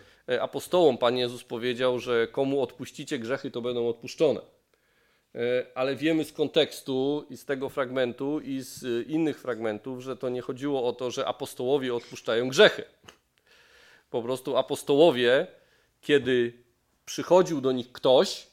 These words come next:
i wyznawał wiarę w Jezusa Chrystusa, mogli mu powiedzieć:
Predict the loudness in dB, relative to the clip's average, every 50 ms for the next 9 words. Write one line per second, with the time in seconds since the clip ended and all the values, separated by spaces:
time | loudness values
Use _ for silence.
0 | _ _ -12 -10 -6 -6 -6 -4 0 0 0 2 2 0 -2 -2 -2 0 0 2
1 | 2 2 0 -2 -4 -8 -10 -10 -12 -10 -10 -10 -10 -12 -16 -14 -14 -16 -12 -8
2 | -6 -6 -6 -8 -10 -14 _ _ _ _ _ _ 4 6 6 6 6 2 -2 -2
3 | -2 0 0 0 2 2 2 2 2 0 -6 -8 -10 -20